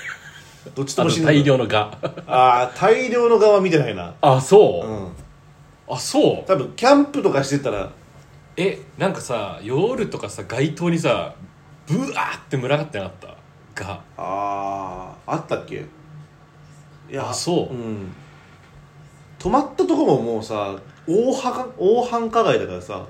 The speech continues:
Speaker 2: あ、そうか、そうか。
Speaker 1: うん。
Speaker 2: で、多分、もっと北の方、なんか田舎の方とか行くとやばいんだよ。
Speaker 1: そうそう、多分やばいんだろうね。
Speaker 2: うん。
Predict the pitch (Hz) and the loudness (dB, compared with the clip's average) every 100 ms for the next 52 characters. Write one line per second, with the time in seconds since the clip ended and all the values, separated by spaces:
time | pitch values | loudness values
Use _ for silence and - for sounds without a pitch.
0 | - 117 104 - 180 107 101 113 - 73 | -8 -6 -2 2 2 2 -4 -4 -4 -12
1 | - - 107 98 87 - - - - - | -12 -14 -12 -10 -14 -18 -20 -20 -20 -20
2 | _ - - - - - 107 123 110 92 | _ -20 -20 -20 -20 -14 -10 -8 -8 -8
3 | 85 - - - - - - - 143 170 | -12 -18 -20 -20 -20 -20 -20 -10 -8 -8
4 | - - - 147 98 - 127 120 117 123 | -16 -8 -2 -2 -2 -4 -2 -2 -4 -6
5 | 117 101 95 107 120 127 117 123 95 90 | -8 -8 -8 -6 -4 -4 -6 -8 -8 -12
6 | - 95 87 95 98 104 87 143 120 113 | -10 -8 -2 2 2 2 -2 -2 -2 -2
7 | 113 117 107 95 87 90 87 85 | -2 -2 -4 -8 -12 -14 -14 -14